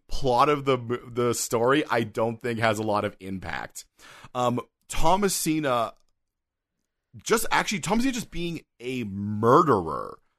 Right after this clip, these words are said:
m-, murderess, doesn't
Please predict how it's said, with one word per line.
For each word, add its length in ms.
m-, 180
murderess, 1000
doesn't 520